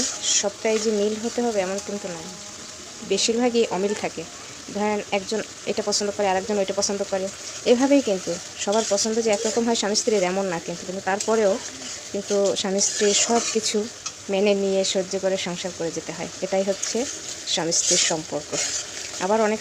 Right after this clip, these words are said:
সম্পর্ক আছে যে, উম, বিয়ের পরে স্ত্রী যেটা পছন্দ করে স্বামী ওটাই পছন্দ করে, আহ, সবটাই মেনে নেয় যে হ্যাঁ এটা আমিও খাবো, এটা আমারও পছন্দ, তোমার পছন্দ, আমার পছন্দ। আহ, বিশেষ করে আপনাদের ভাইয়া এটা বেশিই করে যে হ্যাঁ তুমি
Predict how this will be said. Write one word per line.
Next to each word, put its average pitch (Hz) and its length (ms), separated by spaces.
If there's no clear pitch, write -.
সম্পর্ক 220 300
আছে 214 200
যে, 196 100
উম, 175 200
বিয়ের 208 260
পরে 220 160
স্ত্রী - 160
যেটা 202 200
পছন্দ 220 220
করে 208 140
স্বামী 202 200
ওটাই 190 300
পছন্দ 156 240
করে, - 140
আহ, 175 200
সবটাই 214 360
মেনে 185 200
নেয় 160 160
যে 185 100
হ্যাঁ 190 220
এটা 202 100
আমিও 196 260
খাবো, 226 160
এটা 190 120
আমারও 196 240
পছন্দ, 220 240
তোমার 240 200
পছন্দ, 320 200
আমার 175 200
পছন্দ। 170 300
আহ, - 720
বিশেষ 208 200
করে 214 160
আপনাদের 208 280
ভাইয়া 196 280
এটা 190 160
বেশিই 180 340
করে 143 140
যে 175 80
হ্যাঁ 190 180
তুমি 214 120